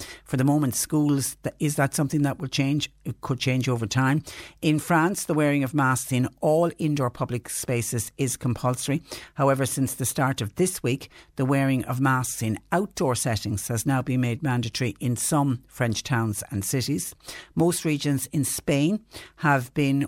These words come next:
wearing masks, and they made the compulsory wearing of masks in all public places. They've got a fine of one hundred euro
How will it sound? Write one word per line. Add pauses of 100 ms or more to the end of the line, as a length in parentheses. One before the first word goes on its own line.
wearing
masks,
and
they
made
the
compulsory
wearing
of
masks
in
all
public
places. (320)
They've
got
a
fine
of
one
hundred
euro